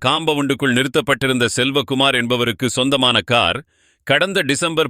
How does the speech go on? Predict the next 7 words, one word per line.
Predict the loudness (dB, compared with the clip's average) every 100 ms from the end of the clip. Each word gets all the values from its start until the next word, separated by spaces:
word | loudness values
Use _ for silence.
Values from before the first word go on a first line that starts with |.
| 0
பதினோராம் | 0 2 2 0 -2
தேதி | 0 0 0
இரவு | 0 0 0 -2 -4 _ _
கேட்டை | 0 0 2 0
உடைத்து | 0 0 0 -2 0
மர்ம | 0 2 2
நபரால் | 2 2 4 2